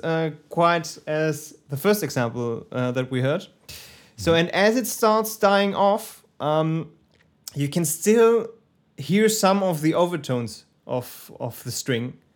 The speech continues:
Speaker 1: Not all of them, so it, it kind of fades out into, into some of those high overtones. And, um, yeah, I don't know, it's, it sounds amazingly interesting for me. Um,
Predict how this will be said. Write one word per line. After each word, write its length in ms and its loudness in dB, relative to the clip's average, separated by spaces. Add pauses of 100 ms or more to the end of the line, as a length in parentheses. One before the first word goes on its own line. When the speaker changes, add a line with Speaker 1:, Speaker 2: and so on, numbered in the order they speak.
(360)
Speaker 1:
Not 220 4
all 200 2
of 100 -2
them, 160 -2
so 180 2
it, 240 2
it 240 -8
kind 300 4
of 220 0 (520)
fades 640 2
out 460 2
into, 560 0
into 220 -2
some 560 -2 (500)
of 180 -4
those 220 -2
high 540 0
overtones. 840 -2 (540)
And, 580 -2
um, 720 -2 (760)
yeah, 200 -4
I 60 2
don't 120 2
know, 160 2
it's, 240 -2
it 480 -12 (160)
sounds 580 -4 (160)
amazingly 640 2
interesting 480 -2
for 140 -8
me. 240 -6
Um, 580 -2